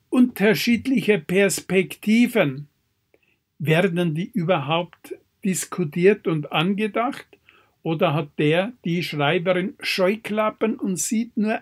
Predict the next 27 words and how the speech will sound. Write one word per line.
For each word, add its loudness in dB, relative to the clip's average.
eine 2
Perspektive? -4
Das 0
wäre 0
keine 2
Wiedergabe 0
der -6
komplexen -6
Verhältnisse -4
einer 0
realen, 0
existierenden -2
Welt. -2
Das -2
ist -8
in -4
der 0
Regel -2
nicht -4
zu -8
erwarten, -2
dass 0
es -10
nur -4
eine -2
Perspektive -4
gibt. -8